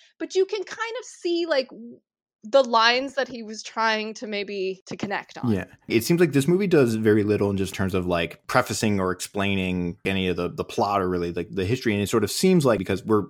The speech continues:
Speaker 2: in nineteen seventy, we're only six, seven years out from Elizabeth Taylor's Cleopatra. So that story would likely already be fresh in audiences' heads. It seems like this movie does rely a little bit on audiences already being on board or already knowing the basic Cleopatra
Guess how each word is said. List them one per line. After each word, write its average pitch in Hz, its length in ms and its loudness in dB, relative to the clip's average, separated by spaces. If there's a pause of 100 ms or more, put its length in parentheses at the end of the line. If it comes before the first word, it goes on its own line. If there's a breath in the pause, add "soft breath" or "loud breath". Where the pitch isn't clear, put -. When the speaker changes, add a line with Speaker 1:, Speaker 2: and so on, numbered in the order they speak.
Speaker 2:
in 98 240 0
nineteen 95 320 -2
seventy, 101 380 0
we're 95 200 0
only 87 440 -4
six, - 260 -6
seven 90 240 -2
years 85 220 -4
out 92 200 -4
from 85 300 -4
Elizabeth 85 400 -6
Taylor's 104 320 0
Cleopatra. 85 680 -6 (320 loud breath)
So 95 460 2 (200)
that 107 360 -4
story 123 460 6
would 95 200 -2
likely 95 340 -2
already 87 260 -2
be 87 120 -4
fresh - 340 -10
in 90 120 -4
audiences' 87 580 -6
heads. 92 360 -6 (400)
It 131 80 4
seems 175 220 2
like 165 120 2
this 151 160 -2
movie 160 200 4
does 110 280 2
rely 92 360 0
a 90 60 0
little 87 280 -4
bit 87 200 -4
on 82 440 -8
audiences 95 520 -2
already 90 480 0
being 90 360 -6
on 85 180 -8
board 85 400 -6
or 85 180 -4
already 90 300 -2
knowing 85 640 -10
the 90 160 -8
basic 82 380 -4
Cleopatra 76 840 -8